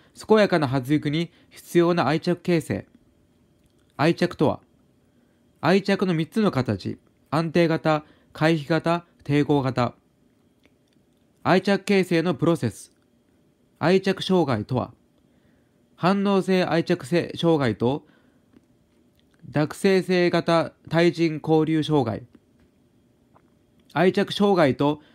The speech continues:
発達障害との違い。愛着の再形成を促す。必要とされる親へのケア。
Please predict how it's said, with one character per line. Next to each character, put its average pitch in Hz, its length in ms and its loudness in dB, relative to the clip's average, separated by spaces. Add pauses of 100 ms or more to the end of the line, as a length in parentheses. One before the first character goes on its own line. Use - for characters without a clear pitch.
発 139 220 -4
達 175 240 0
障 180 160 2
害 151 160 0
と 180 100 -6
の 151 60 0
違 104 320 -4
い。 - 60 -16 (1500)
愛 185 220 2
着 190 260 0
の 190 200 -2
再 170 280 0
形 180 240 0
成 160 180 0
を 139 160 0
促 123 240 0
す。 - 180 -12 (1400)
必 - 280 -2
要 190 120 4
と 175 60 -2
さ 185 160 2
れ 180 140 4
る 208 280 0
親 165 300 0
へ 165 60 0
の 120 100 -2
ケ 123 220 -2
ア。 98 100 -10